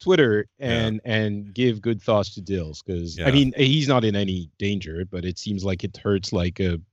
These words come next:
Speaker 2: Yeah. He's,
Speaker 1: mother
Speaker 2: he's
Speaker 1: hugger.
Speaker 2: out of, out of immediate danger. Uh, I don't know what the prognosis is for scarring or anything, but that thing looks third degree to me, or at least advanced two to, uh, second degree burns. Uh,
Speaker 1: Hmm.
Speaker 2: s-, from the photo anyway. So yeah, Willie Dill's on Twitter. Send him your, send him your,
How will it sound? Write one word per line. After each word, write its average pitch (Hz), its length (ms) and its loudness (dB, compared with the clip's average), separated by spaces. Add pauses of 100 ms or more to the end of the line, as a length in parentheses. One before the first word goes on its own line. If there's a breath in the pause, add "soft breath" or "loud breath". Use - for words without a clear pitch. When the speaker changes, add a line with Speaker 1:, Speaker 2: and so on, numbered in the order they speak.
(360)
Speaker 2:
Yeah. 87 240 -2 (140)
He's, 95 120 -6
Speaker 1:
mother 87 380 2 (200)
Speaker 2:
he's 190 200 2
Speaker 1:
hugger. - 100 0
Speaker 2:
out 160 220 4
of, 139 400 2
out 139 200 0
of 120 280 -4
immediate 127 460 0
danger. 101 580 -2
Uh, 92 40 -12
I 90 300 -4
don't 123 140 -2
know 127 60 -2
what 107 100 -4
the 95 80 -6
prognosis 101 600 -4
is 95 80 -4
for - 120 -10
scarring 104 440 -2
or 87 60 -4
anything, 85 280 -8
but 85 120 -6
that 135 140 -4
thing 147 180 -2
looks 104 260 -2
third 98 240 -4
degree 90 260 -2
to 82 80 -4
me, 80 320 -4
or 80 140 -6
at 82 80 -8
least 92 220 -2
advanced 85 440 -6
two 90 160 -8
to, 85 100 -10 (200)
uh, 87 80 -8
second 92 300 -4
degree 67 180 -10
burns. 64 360 -12 (680)
Uh, 78 400 -2
Speaker 1:
Hmm. 78 40 -10
Speaker 2:
s-, - 260 -2
from 113 220 -2
the 92 80 -2
photo 95 320 -2
anyway. 80 340 -8
So 90 180 -6
yeah, 90 220 0
Willie 98 260 -2
Dill's 92 200 -2
on 85 140 -6
Twitter. 76 340 -6
Send 87 180 -8
him 80 140 -8
your, 73 260 -10
send 90 220 -8
him 87 100 -8
your, 73 220 -8